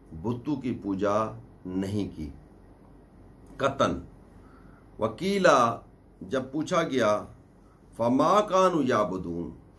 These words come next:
तो वो किस चीज़ की इबादत करते थे? काला,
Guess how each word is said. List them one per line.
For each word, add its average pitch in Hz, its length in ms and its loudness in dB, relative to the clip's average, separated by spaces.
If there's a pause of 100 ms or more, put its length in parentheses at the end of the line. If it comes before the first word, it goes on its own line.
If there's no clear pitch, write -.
(500)
तो 120 60 -12
वो 139 100 -6
किस 180 240 -8
चीज़ 214 220 -4
की 180 100 -6
इबादत 127 460 0
करते 80 220 -12
थे? - 200 -18 (1600)
काला, 147 560 4